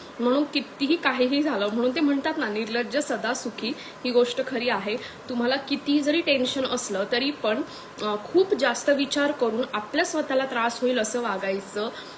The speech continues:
नाही, त्यामुळे आपलंच नुकसान होते आणि नंतरून हेच लोक येऊन तुम्हाला बोलतात,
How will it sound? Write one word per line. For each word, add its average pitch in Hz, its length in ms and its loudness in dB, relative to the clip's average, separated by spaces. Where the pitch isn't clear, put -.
नाही, 233 440 4
त्यामुळे 214 340 2
आपलंच 320 440 2
नुकसान 247 360 0
होते 214 200 0
आणि 214 180 0
नंतरून 233 340 2
हेच 339 340 4
लोक 254 200 4
येऊन 226 220 -2
तुम्हाला 214 280 -4
बोलतात, 208 340 -2